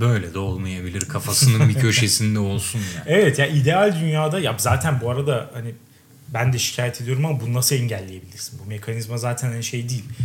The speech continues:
Speaker 2: Bu böyle olacak, olmaya devam edecek her zaman.
Speaker 1: Hemen
Speaker 2: Tabii
Speaker 1: çözeyim
Speaker 2: ki.
Speaker 1: Alex. Biliyorsun son haftalarda pratik çözümlerimle ortalığı kavuruyorum.
Speaker 2: Evet.
Speaker 1: İlkokul birinci sınıftan itibaren bir ders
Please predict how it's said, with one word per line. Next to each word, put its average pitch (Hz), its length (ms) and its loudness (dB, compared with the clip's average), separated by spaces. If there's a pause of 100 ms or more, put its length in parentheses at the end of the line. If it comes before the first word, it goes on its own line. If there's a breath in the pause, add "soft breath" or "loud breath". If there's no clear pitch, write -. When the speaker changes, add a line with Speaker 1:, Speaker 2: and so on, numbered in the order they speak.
(160 loud breath)
Speaker 2:
Bu 147 140 2
böyle 135 200 4
olacak, 156 400 0 (180)
olmaya 127 360 0
devam 135 300 4
edecek 127 360 0
her 117 120 0
zaman. 104 220 -6
Speaker 1:
Hemen 185 420 2
Speaker 2:
Tabii 151 160 6
Speaker 1:
çözeyim 101 280 4
Speaker 2:
ki. 110 60 0
Speaker 1:
Alex. 95 380 -6
Biliyorsun 123 420 -4
son 123 220 -2
haftalarda 117 680 -4 (600)
pratik 117 380 -4
çözümlerimle 110 960 -2 (600)
ortalığı 107 560 -8
kavuruyorum. 107 640 -6 (180)
Speaker 2:
Evet. 107 340 -4 (340)
Speaker 1:
İlkokul 139 680 0
birinci 135 380 4
sınıftan 123 520 0
itibaren 98 640 -4 (960)
bir 127 400 0
ders 110 540 0